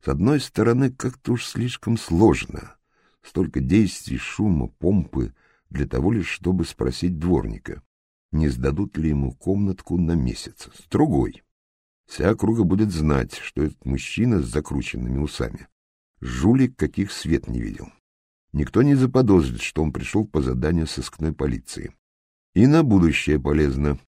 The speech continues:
Петр окончательно легализуется, станет самостоятельной фигурой среди темного люда.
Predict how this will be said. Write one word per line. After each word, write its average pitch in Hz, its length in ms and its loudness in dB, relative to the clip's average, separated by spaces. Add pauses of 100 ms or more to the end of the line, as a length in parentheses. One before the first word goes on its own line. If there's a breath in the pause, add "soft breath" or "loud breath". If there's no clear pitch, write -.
(340)
Петр 120 480 4
окончательно 90 880 0
легализуется, 73 960 -4 (320)
станет 85 480 0
самостоятельной 69 640 -2
фигурой 101 420 -2
среди 65 340 -6
темного 73 440 -2
люда. 58 320 -6